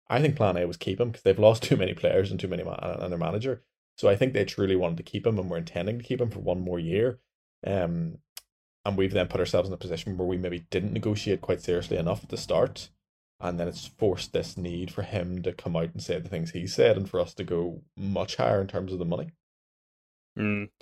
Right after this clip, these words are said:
Speaker 2: And what do you think about the things he said and the, the posturing for a move? Um, is it,
Speaker 1: I
Speaker 2: is
Speaker 1: quite
Speaker 2: it
Speaker 1: like, I think he was, nah.
Speaker 2: But I mean,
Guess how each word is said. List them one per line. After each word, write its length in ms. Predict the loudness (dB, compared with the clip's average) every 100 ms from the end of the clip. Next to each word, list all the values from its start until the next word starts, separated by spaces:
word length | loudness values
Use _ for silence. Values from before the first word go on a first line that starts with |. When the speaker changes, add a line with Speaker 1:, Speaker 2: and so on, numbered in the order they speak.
| -20 _
Speaker 2:
And 180 | 0 2
what 100 | 2
do 60 |
you 40 | 2
think 180 | 0 2
about 140 | 0
the 40 |
things 220 | 0 -2 -2
he 80 |
said 240 | 0 2 2
and 180 | 2 2
the, 120 | 2
the 100 | 0
posturing 420 | 0 0 2 -2
for 160 | 6 6
a 60 |
move? 400 | 6 2 -2 -8 -2
Um, 460 | 2 4 2 0 -4 -2
is 140 | 6
it, 140 | 6 6
Speaker 1:
I 40 |
Speaker 2:
is 60 | 6
Speaker 1:
quite 100 | 6
Speaker 2:
it 40 |
Speaker 1:
like, 120 | 6 4
I 120 | 2
think 140 | 2
he 60 | -4
was, 120 | -8 _
nah. 80 | -4 -4 -6 _ _ _ _ -4
Speaker 2:
But 100 | 2
I 20 |
mean, 200 | 4 4